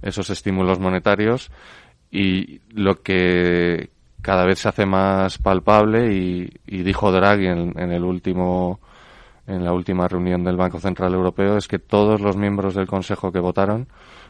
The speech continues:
lo que tenían muy claro, y la votación fue, bueno, la votación, el comentario fue unánime,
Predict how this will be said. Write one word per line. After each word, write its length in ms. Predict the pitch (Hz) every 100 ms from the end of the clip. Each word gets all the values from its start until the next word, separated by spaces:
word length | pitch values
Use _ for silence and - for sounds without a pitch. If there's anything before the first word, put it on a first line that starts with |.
| -
lo 120 | 90
que 80 | 90
tenían 300 | 92 95 104
muy 140 | 101
claro, 300 | 101 101 107
y 60 | 92
la 100 | 87
votación 460 | 90 87 - 92
fue, 140 | 90 95
bueno, 560 | 95 92 87 95 85
la 100 | 80
votación, 480 | 78 85 78 92 85
el 80 | 80
comentario 380 | 82 82 90 85
fue 160 | 95
unánime, 460 | 90 90 95 104